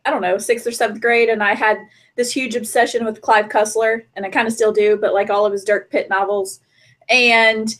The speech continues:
like, "Well, that's an adventure novel. Don't you wanna read a romance novel?" Look,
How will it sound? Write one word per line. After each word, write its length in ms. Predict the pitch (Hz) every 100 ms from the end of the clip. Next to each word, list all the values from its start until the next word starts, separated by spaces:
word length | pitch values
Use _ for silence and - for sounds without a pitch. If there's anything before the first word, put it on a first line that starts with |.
| _ _ _ _ _ _ _ _ _ _ _ _ _ _ _ -
like, 220 | 214 214
"Well, 280 | 247 240 226
that's 340 | 240 226 -
an 40 | 247
adventure 440 | 214 285 381 339
novel. 480 | 208 185 175 175 - _ _ _ _
Don't 220 | 240 240 294
you 60 |
wanna 180 | 302 294
read 140 | 294
a 60 | 277
romance 340 | 233 262 294
novel?" 400 | 311 311 320 359 - - _ _ _ _ -
Look, 220 | 427 466